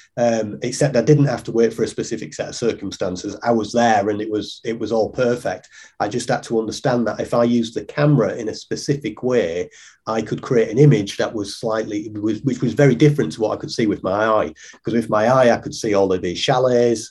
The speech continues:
behi-, um, in front of those trees, just a bit lower down. There's loads of building materials across the car park I'm stood in. Um,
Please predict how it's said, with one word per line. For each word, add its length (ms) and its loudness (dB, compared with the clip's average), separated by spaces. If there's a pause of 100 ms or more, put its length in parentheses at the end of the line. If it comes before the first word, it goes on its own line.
(140)
behi-, 340 -2
um, 360 0
in 180 -2
front 260 -4
of 60 -8
those 220 -2
trees, 420 2
just 180 -8
a 40 -14
bit 140 -4
lower 220 -2
down. 480 0 (360)
There's 160 -6
loads 220 2
of 120 -6
building 380 4
materials 560 2
across 320 -8
the 80 -10
car 280 0
park 320 2
I'm 140 -6
stood 220 -6
in. 260 -4 (400)
Um, 460 -2